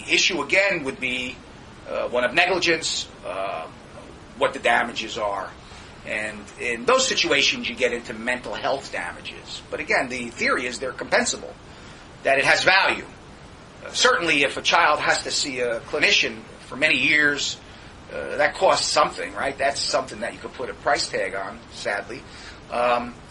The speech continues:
and, um, and there's also a price for, uh, the psychological impact, the pain and suffering, the emotional distress.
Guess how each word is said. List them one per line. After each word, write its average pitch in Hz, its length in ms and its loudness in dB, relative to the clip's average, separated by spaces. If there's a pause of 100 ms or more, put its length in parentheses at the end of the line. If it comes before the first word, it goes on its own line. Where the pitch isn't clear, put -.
(280)
and, 135 320 2
um, 131 360 6 (320)
and 156 140 -4
there's 180 180 2
also 202 460 6
a 175 100 6
price 190 360 4
for, 175 440 4 (440)
uh, 165 140 4
the 175 100 0
psychological 180 680 4
impact, 196 440 0
the - 60 -10
pain 175 260 2
and 151 80 -6
suffering, 139 480 2
the 117 80 -4
emotional 143 420 2
distress. - 640 -4